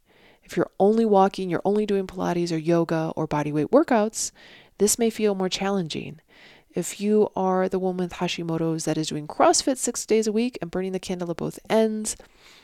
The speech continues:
and maybe giving yourself a little bit of adrenal insufficiency,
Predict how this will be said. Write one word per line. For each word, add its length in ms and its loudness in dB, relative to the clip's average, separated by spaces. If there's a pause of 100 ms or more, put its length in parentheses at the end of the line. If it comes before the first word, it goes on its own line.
(300)
and 320 -2
maybe 480 -2
giving 200 -2
yourself 440 0
a 40 -4
little 200 -4
bit 100 -2
of 80 -6
adrenal 380 -8
insufficiency, 880 -2